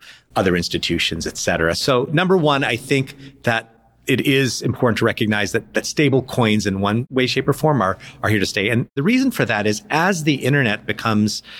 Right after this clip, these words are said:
the dominant form of commerce, it already is huge, but we can anticipate it's gonna become more massive, that a stable form of digital native payment is really important. One of the things that the internet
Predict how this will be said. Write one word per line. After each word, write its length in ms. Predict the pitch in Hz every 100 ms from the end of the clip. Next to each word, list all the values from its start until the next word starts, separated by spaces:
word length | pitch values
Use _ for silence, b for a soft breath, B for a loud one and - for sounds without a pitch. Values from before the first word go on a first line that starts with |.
| B B _ _
the 120 | 117
dominant 720 | 95 - 120 131 123 110 120
form 320 | - 123 104
of 120 | 98 -
commerce, 400 | 110 90 85 135
it 40 |
already 320 | 139 120 117
is 360 | 139 110 95 - B B B
huge, 720 | - - - 139 87 98 - - -
but 80 | 135
we 100 | 170
can 140 | 175
anticipate 540 | 139 - 139 - 98 87
it's 100 | -
gonna 160 | 92
become 340 | 82 - 98 92
more 220 | 85 76
massive, 640 | 80 78 78 73 76 - B B B _
that 360 | 127 113 - - - -
a 60 | 139
stable 480 | - - 165 170 180
form 480 | - 131 127 127 117
of 140 | 95
digital 340 | 110 113 120
native 400 | 107 95 98 101
payment 500 | - 104 98 151 - - B B
is 180 | 120 113
really 240 | 120 104
important. 500 | 92 - 101 85 82 - -
One 240 | 127 175 196
of 80 |
the 60 | 156
things 300 | - 165 151
that 140 | 127
the 160 | 127 123
internet 440 | 135 123 113 113